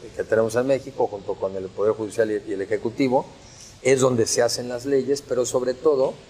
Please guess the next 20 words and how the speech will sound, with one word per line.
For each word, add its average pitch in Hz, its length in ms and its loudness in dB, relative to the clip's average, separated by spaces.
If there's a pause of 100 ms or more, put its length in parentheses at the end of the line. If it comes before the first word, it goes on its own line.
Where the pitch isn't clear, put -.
(460)
es 131 220 0
un 151 100 2
lugar 131 380 4
que 127 160 -2
representa 127 1120 0 (340)
razonablemente 123 1300 -4
bien 123 320 -6
la 110 160 -2
mezcla 127 440 -2
de 117 120 -2
país 113 340 -6
que - 140 -8
tenemos. 101 580 -12 (680)
Te 117 80 4
encuentras, 131 800 2
este, 110 380 -2
gente 127 280 -4
del 113 120 2
sector 117 340 -2
agropecuario, 135 1000 -2